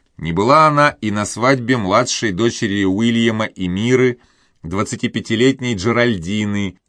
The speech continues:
и Марсела Хартли Доджа, президента оружейной компании «Ремингтона». Церемония, состоявшаяся восемнадцатого апреля, прошла скромно в доме Уильяма,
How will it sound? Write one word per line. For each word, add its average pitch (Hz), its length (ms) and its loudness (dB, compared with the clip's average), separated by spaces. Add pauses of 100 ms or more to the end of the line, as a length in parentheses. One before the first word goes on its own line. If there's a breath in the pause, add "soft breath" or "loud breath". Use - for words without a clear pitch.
(100)
и 98 220 -2
Марсела 120 760 0
Хартли 101 540 -2
Доджа, 71 680 -6 (300 soft breath)
президента 82 600 -2
оружейной 87 680 -2
компании 95 800 -2
«Ремингтона». 78 880 -6 (1160)
Церемония, 139 540 0
состоявшаяся 117 920 0
восемнадцатого 98 840 -2
апреля, 117 540 0 (400 soft breath)
прошла 139 420 2
скромно 123 800 2
в 71 180 -12
доме 123 440 2
Уильяма, 85 880 0